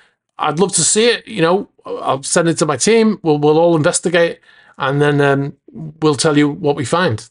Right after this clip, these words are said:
That, that's the way we do it. All right, I think I've gone on long enough. Um, I've, I've, uh, I've worked up a thirst, so I'm gonna have to go and, uh, get a drink. Um, I hope you've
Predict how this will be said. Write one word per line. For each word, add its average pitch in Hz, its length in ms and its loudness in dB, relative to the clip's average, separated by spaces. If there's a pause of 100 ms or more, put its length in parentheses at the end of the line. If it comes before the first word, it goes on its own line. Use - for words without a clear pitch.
That, 123 220 -6
that's - 240 -6
the 147 120 0
way 127 120 0
we 120 120 0
do 131 120 0
it. - 160 -10 (2250)
All 196 260 2
right, 175 420 2
I 156 120 -4
think 233 380 -2 (120)
I've 175 300 -2
gone 190 160 2
on 180 160 2
long 160 180 2
enough. 220 460 0 (360)
Um, 147 540 -2 (560)
I've, 131 420 -2
I've, 139 220 -2
uh, 143 360 2 (140)
I've 123 220 -8 (100)
worked 170 520 0
up 151 180 0 (100)
a 131 140 0
thirst, - 640 0 (140)
so 131 120 -6
I'm 139 100 -4
gonna 143 200 0
have 135 200 -4
to 143 100 -4
go 156 280 2
and, 139 140 -2
uh, 135 180 -2
get 147 220 -4
a 131 60 -6
drink. 165 340 0 (600)
Um, 156 320 0
I 147 140 0
hope 196 200 2
you've - 260 -2